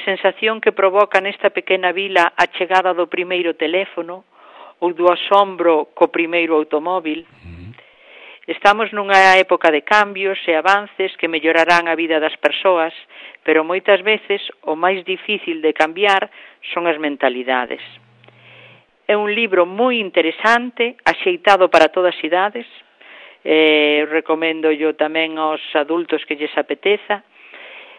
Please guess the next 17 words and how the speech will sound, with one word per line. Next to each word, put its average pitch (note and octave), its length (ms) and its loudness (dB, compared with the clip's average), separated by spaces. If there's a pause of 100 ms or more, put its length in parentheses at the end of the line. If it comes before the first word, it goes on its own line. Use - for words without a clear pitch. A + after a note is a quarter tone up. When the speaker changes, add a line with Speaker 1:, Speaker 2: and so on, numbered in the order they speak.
(240)
Speaker 1:
porque D3+ 640 2
lles D3 240 0
vai F3 160 6
a D#3+ 80 4
gustar, C#3+ 480 0 (400)
pero, E3 240 6
bueno, D#3 400 2
como D#3 160 0
é F#3 80 2
un F#3 240 -6
libro E3 320 0
xuvenil, A3 800 -4
recomendámolo F#3 1040 2
para C#3 320 4
rapaces D3+ 640 2
e D3 80 -2
rapazas F#3+ 560 2